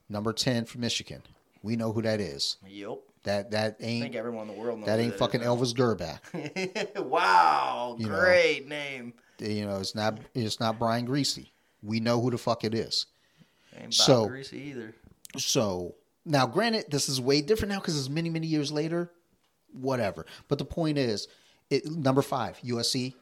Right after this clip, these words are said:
Speaker 1: number five. You
Speaker 2: Reggie
Speaker 1: know,
Speaker 2: Bush.
Speaker 1: we, we know who
Speaker 2: Well,
Speaker 1: that's for.
Speaker 2: yeah.
Speaker 1: So, if you're selling that jersey, and that's supposed to be,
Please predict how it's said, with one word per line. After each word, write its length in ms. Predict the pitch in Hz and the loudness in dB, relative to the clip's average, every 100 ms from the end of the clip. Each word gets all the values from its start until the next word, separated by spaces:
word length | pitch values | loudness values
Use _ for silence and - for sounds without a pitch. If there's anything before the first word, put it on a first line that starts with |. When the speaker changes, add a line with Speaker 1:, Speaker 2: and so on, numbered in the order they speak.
| - | -6
Speaker 1:
number 160 | 120 | -4
five. 400 | 127 165 107 92 - _ _ _ _ 151 135 | -2 0 -2 -4 -14 _ _ _ _ -20 -6
You 80 | 113 | -2
Speaker 2:
Reggie 120 | 107 | 0
Speaker 1:
know, 60 | 104 | 2
Speaker 2:
Bush. 200 | 139 123 - - _ - | 2 2 -6 -14 _ -2
Speaker 1:
we, 220 | 113 117 | 0 0
we 160 | 117 113 | 0 0
know 160 | 107 | 2
who 80 | 127 | 6
Speaker 2:
Well, 60 | 147 | 8
Speaker 1:
that's 160 | 135 139 | 8 6
for. 300 | - - 135 - | -2 -6 -6 -14
Speaker 2:
yeah. 260 | 120 113 113 - 143 - | -6 -4 -4 -6 -12 -4
Speaker 1:
So, 560 | - 143 110 113 107 - - - - _ _ | 0 4 4 4 2 -2 -20 -20 -20 _ _
if 220 | 127 - | -4 -4
you're 140 | 113 117 | -4 -2
selling 300 | - 139 147 | 2 2 0
that 140 | 160 | -4
jersey, 540 | 160 220 185 117 107 - _ _ _ _ _ _ _ _ _ _ | 2 4 4 4 -2 -8 _ _ _ _ _ _ _ _ _ _
and 100 | 101 | -4
that's 100 | 104 | -2
supposed 220 | - 113 | -2 -4
to 60 | |
be, 100 | 107 | -2